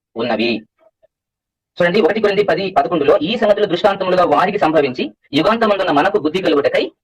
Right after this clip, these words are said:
వ్రాయబడెను." అంటే ఒక దావీదు జీవితంలో, అనగా ఇంకొకటి దీంట్లో ఉంది, జరగబోయేదాన్ని ముందు చెప్పాడు. నేను చేస్తాను అంటే ఆయన దగ్గర నుండి చేయించడం కాదు, అది జరగబోయేది ముందుగా చెప్తున్నాడు అక్కడ, ప్రవచన రీతిలో చెప్తున్నారు అక్కడ. So, దావీదు బుద్ధి కలుగుతుంది, మనకు బుద్ధి కలగాలి. ఒక తప్పు చేస్తే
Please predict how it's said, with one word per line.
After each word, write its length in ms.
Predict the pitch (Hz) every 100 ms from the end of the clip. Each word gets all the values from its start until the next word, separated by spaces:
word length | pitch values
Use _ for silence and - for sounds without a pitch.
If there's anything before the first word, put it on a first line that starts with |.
| -
వ్రాయబడెను." 760 | 123 - 135 120 117 170 - - _ _ -
అంటే 420 | 123 120 120 120 -
ఒక 160 | 117 117
దావీదు 500 | 117 196 190 208 208
జీవితంలో, 840 | 190 175 190 175 165 165 165 151 -
అనగా 240 | 180 180
ఇంకొకటి 380 | 156 285 285 208
దీంట్లో 200 | 170 175
ఉంది, 240 | 170 - - _ -
జరగబోయేదాన్ని 540 | 165 240 262 269 247 247
ముందు 160 | 202
చెప్పాడు. 300 | 196 170 147
నేను 180 | 117 147 156
చేస్తాను 360 | 202 214 214
అంటే 380 | 208 202 160 190 -
ఆయన 160 | - 156
దగ్గర 160 | 156
నుండి 140 | 196 214
చేయించడం 380 | 180 185 190 180
కాదు, 220 | 156 156
అది 140 | 117
జరగబోయేది 460 | - - 202 214 254
ముందుగా 220 | 196 180
చెప్తున్నాడు 340 | 180 175 185
అక్కడ, 220 | - 190 - _ _
ప్రవచన 280 | 208 151 196
రీతిలో 260 | 175 170
చెప్తున్నారు 340 | 156 131 156 131
అక్కడ. 180 | - - _ _ _ _ _ _ -
So, 60 |
దావీదు 280 | 196 - 202
బుద్ధి 200 | 190 165
కలుగుతుంది, 340 | 202 170 151 208
మనకు 280 | - 180
బుద్ధి 160 | 156 165
కలగాలి. 380 | 170 147 151 160
ఒక 120 | 135
తప్పు 200 | 151 170
చేస్తే 380 | 180 175 202